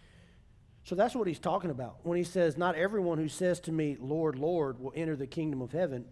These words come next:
but the one who does the will of my Father who is in heaven." Here's another way of saying that. Not everyone who says, "Lord, Lord," will enter the kingdom of heaven, but only those who actually I am their Lord. It's not enough to just say, "Lord."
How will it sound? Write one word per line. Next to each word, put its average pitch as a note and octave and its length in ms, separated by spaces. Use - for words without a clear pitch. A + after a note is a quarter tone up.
but D3+ 180
the D3+ 60
one C#3+ 220
who C#3 100
does C#3 240
the C3 80
will C3 160
of C3 80
my B2 120
Father C#3 340
who C#3+ 100
is C3+ 80
in C#3 80
heaven." C#3 160
Here's E3 180
another D3+ 300
way C3+ 240
of A#2+ 80
saying D3+ 360
that. G2 200
Not E3+ 180
everyone D#3 380
who B2 180
says, E3 960
"Lord, C#3 320
Lord," G#2 320
will E3 120
enter D#3+ 120
the C#3 80
kingdom C#3+ 240
of A#2 80
heaven, C3 240
but D#3 140
only F3+ 240
those D#3+ 240
who D#3+ 160
actually D#3 540
I C3+ 160
am E3 460
their C3+ 180
Lord. F#3 400
It's - 80
not G3+ 160
enough A#3 260
to D3 80
just B2 300
say, G#3 340
"Lord." C3+ 400